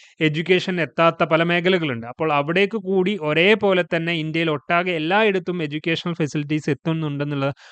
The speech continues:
ഉറപ്പ്, അല്ലെങ്കിൽ മാർജിനലൈസ്ഡ് അല്ലെങ്കിൽ മാറ്റി നിർത്തപ്പെട്ട ജനതയ്ക്ക് കൂടി വിദ്യാഭ്യാസം ലഭിക്കുന്നുണ്ട് എന്നുള്ള ഉറപ്പ് വരുത്തുക എന്നുള്ളതാണ് ഈ ഒരു സോഷ്യൽ ജസ്റ്റിസിന്റെ അപ്രോച്ചിൽ വരുന്നത്.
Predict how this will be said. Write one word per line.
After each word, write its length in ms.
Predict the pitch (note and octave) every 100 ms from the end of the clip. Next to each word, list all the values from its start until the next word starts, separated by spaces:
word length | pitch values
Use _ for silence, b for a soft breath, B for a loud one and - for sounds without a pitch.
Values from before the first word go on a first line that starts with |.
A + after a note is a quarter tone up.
| B -
ഉറപ്പ്, 460 | C#3 C#3+ - D#3+ C3
അല്ലെങ്കിൽ 260 | C#3+ D#3
മാർജിനലൈസ്ഡ് 840 | D#3+ D3+ E3 D#3+ G3 G3 F#3+ F3
അല്ലെങ്കിൽ 260 | C#3+ D#3 F3+
മാറ്റി 440 | E3+ E3 G3+ - A#3
നിർത്തപ്പെട്ട 640 | F#3 C#3+ E3+ D#3+ C#3 E3+
ജനതയ്ക്ക് 560 | D#3+ D3 C#3+ D3 C#3 D#3+
കൂടി 300 | - C#3+ E3+
വിദ്യാഭ്യാസം 560 | C#3 C3+ C3+ C#3+ C#3+
ലഭിക്കുന്നുണ്ട് 600 | C#3+ B2+ B2+ C#3+ C3+ B2+
എന്നുള്ള 300 | C3+ B2+ B2+ D#3 B B B B
ഉറപ്പ് 320 | D3+ D#3+ G3+
വരുത്തുക 360 | F3+ C#3+ C#3+ C#3+
എന്നുള്ളതാണ് 520 | C#3 C3+ B2 B2 C#3+
ഈ 180 | D3 D3+
ഒരു 100 | D3
സോഷ്യൽ 380 | - C#3 D#3+ C#3+
ജസ്റ്റിസിന്റെ 640 | B2+ C3+ - F3 E3 C#3
അപ്രോച്ചിൽ 400 | A#2+ C3 A#2+ D#3+
വരുന്നത്. 340 | B2+ A2+ G#2+